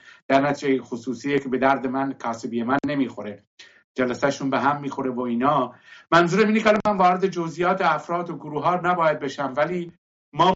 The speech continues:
مشکل اساسی داریم با اپوزیسیون. و نکته آخری هم که می‌خوام بگم اینه که در وقتی جنگ شروع شد، خب بعضی از گروه‌ها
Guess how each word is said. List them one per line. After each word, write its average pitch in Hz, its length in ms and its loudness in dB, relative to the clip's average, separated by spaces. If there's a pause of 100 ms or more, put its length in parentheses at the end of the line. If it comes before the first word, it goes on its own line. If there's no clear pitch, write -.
مشکل 165 320 -4
اساسی 151 500 -4
داریم 165 280 -4
با 151 100 -2
اپوزیسیون. 139 680 -6
و 156 280 4 (520)
نکته 160 340 0
آخری 160 320 4
هم 180 160 0
که 156 100 -12
می‌خوام 147 320 -8
بگم 165 260 -2
اینه 175 220 -6
که 180 140 -4
در 151 220 0 (100)
وقتی 160 300 0
جنگ 160 300 -4
شروع 156 280 -12
شد، 170 200 -10
خب - 200 -8
بعضی 160 300 0
از 151 140 -8
گروه‌ها 147 600 0